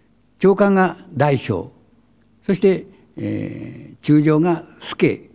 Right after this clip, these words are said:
です。えー、その同じ右近Fの自称で、助であるからして、常に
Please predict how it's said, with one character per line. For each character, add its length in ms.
で 80
す。 120
え 60
ー、 200
そ 120
の 240
同 160
じ 80
右 140
近 260
F 420
の 300
自 160
称 180
で、 160
助 260
で 140
あ 60
る 80
か 120
ら 120
し 120
て、 160
常 300
に 380